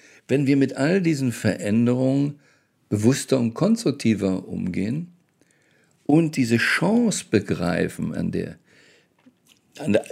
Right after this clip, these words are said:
auch diese Einmaligkeit, an der wir uns jetzt gerade im, in der Lebenszeit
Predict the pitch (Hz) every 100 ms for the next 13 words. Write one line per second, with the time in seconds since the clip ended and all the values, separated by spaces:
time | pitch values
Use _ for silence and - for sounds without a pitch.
0 | 480 - - 104 - 151 208 269 156 95
1 | 95 90 - 85 92 - 92 92 98 95
2 | 87 90 - 87 - 92 92 92 90 -
3 | _ _ _ _ _ - 98 98 92 92
4 | 90 87 87 85 - - 80 64 78 87
5 | 101 101 123 - - 95 101 101 -